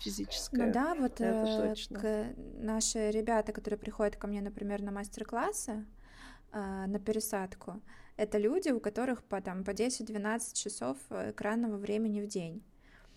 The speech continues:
Speaker 2: И они говорят о том, что это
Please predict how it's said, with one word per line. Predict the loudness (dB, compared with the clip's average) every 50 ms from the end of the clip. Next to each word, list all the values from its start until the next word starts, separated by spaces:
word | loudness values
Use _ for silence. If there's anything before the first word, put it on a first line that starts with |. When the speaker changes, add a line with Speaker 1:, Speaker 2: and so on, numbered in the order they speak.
| -20 -20 -20 -8 -2
Speaker 2:
И | 0 0
они | 2 2 4 4
говорят | 4 4 4 4 4 2 2 0
о |
том, | 0 2 2 2
что | 2 0 0 2 2 4 4 4 4 2 2 2 2 0 0 -2 -2 -6 -8 -12 -16 -18 -20 _ _ _ -2
это | 0 2 2 2